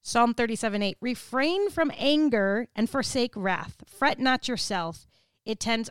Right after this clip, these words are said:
only to evil." The more and more we stay in this place of anger, frustration, wrath even,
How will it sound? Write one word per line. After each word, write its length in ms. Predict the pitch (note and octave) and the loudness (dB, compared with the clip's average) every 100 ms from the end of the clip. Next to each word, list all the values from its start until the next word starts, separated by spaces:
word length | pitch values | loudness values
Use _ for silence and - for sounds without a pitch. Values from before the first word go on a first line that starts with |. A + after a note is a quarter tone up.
| - | -6
only 600 | C4+ C#4 C4+ B3+ A#3 - _ _ | -4 -2 -2 -2 -4 -8 _ _
to 100 | - | -16
evil." 520 | - G#3+ A3 E3+ A#2+ - | -14 -8 -8 -8 -14 -10
The 80 | A3+ | -8
more 320 | A3+ B3 C#4 | -6 -4 -4
and 100 | D4 | -4
more 160 | D4 C4+ | -4 -6
we 140 | A#3+ | -6
stay 500 | - - B3 B3+ C4+ | -8 -8 -4 -2 -2
in 80 | C4+ | -2
this 180 | A#3+ - | -4 -6
place 300 | - B3+ - | -10 -10 -8
of 140 | G3 _ - | -12 _ -12
anger, 680 | B3 C4+ C#4 A#3+ G#3 D#3+ - _ _ _ _ _ _ _ _ | -6 -2 -2 0 -2 -2 -12 _ _ _ _ _ _ _ _
frustration, 920 | C4 A#3+ - - C#4 D4+ - B3 G3 - | -8 -4 -4 -4 -2 0 0 -2 -4 -8
wrath 500 | F#3 B3 D4+ D4 - | -4 0 2 0 -4
even, 640 | - C#4 A3 G#3+ F#3 | -6 -4 0 2 0